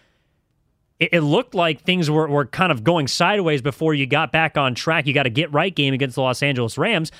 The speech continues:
but you also don't get to play the Rams for the rest of the season, and that's been the team that has gotten you right each of the now past two years.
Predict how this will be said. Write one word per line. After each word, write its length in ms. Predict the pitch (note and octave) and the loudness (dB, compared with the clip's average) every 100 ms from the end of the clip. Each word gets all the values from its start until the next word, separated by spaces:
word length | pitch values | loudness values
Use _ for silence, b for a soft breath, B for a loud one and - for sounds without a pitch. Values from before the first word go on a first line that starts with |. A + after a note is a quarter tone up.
| B | B
but 60 | F#3+ | -2
you 80 | C#4+ | -2
also 180 | - | 0
don't 140 | G#3 G3+ | -2 -2
get 120 | G#3 | -2
to 60 | E3 | -4
play 220 | - C#4 | -2 -2
the 100 | G3 | 0
Rams 200 | E3+ E3 | 0 0
for 80 | D#3 | 0
the 60 | |
rest 200 | D3+ D#3 | 0 -2
of 40 | C#3 | -4
the 60 | |
season, 420 | B2 B3+ B3+ C3 | -2 0 0 0
and 120 | A#2+ D3+ | -2 -2
that's 180 | F#3 | -4
been 120 | - F#3 | -2 -2
the 60 | |
team 280 | D#3 - F#3 | -2 -2 0
that 140 | D3 C3+ | -2 -2
has 300 | E3+ C#3+ G#2 | -2 -2 -4
gotten 380 | - E3+ - D3 | -2 -2 -4 -4
you 160 | C#3+ D3 | -2 -2
right 440 | A#2 A#2+ D#3+ E3+ - b b | -2 0 0 0 -6 b b
each 240 | - G3+ - | -4 -2 -2
of 60 | |
the 60 | D3+ | -2
now 180 | D3+ D3 | 0 0
past 360 | D3 D3 C#3 | 0 -2 -2
two 100 | - D3 | -2 -2
years. 380 | C4 E3+ - | -2 -4 -6